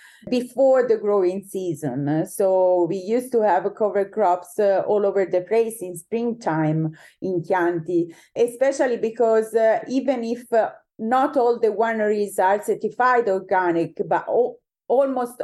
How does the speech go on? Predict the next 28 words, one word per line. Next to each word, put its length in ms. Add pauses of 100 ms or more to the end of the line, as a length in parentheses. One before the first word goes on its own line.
all 260
of 220
them, 380
uh, 160 (180)
are 240
following 560
sustainable 960
way 640
of 300
viticulture. 840 (240)
And 120
one 200
is 260
these, 360
uh, 220
cover 280
crops, 580
uh, 140 (320)
that 280 (120)
also 500 (100)
maintain 600
a 60
little 360
bit, 320
uh, 480
the 340
soil 360
moist. 600